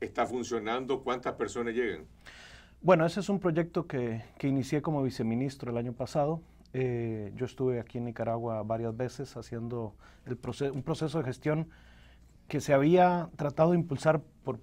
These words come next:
Speaker 2: por varios años, pero que nunca había logrado concretarse. Eh, yo me tomé la tarea de, de, de sacarlo como viceministro y de continuarlo y consolidarlo como embajador.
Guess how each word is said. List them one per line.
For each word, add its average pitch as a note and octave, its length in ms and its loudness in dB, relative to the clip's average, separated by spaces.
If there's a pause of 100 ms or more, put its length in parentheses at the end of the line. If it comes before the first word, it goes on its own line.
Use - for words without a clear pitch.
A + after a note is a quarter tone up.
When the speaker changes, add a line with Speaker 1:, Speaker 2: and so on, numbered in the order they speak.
(180)
Speaker 2:
por A#2+ 140 -2
varios D#3+ 340 8
años, D3+ 280 2
pero A#2+ 220 -2
que C3 80 -2
nunca C#3 300 0
había C3 320 4
logrado A#2 360 -2
concretarse. B2 680 -4 (640)
Eh, A#2+ 180 0
yo B2+ 100 0
me C3 120 0
tomé B2+ 240 -2
la B2+ 100 2
tarea A#2+ 460 -2
de, G#2+ 280 -8 (340)
de, A2+ 420 -12 (100)
de A2+ 200 -8
sacarlo B2 420 -2
como B2+ 160 -2
viceministro C#3 880 -4
y B2 120 -2
de A#2+ 120 -2
continuarlo A#2 680 -4
y A2+ 40 -6
consolidarlo A2 640 -6
como A2+ 140 -8
embajador. A#2+ 480 -4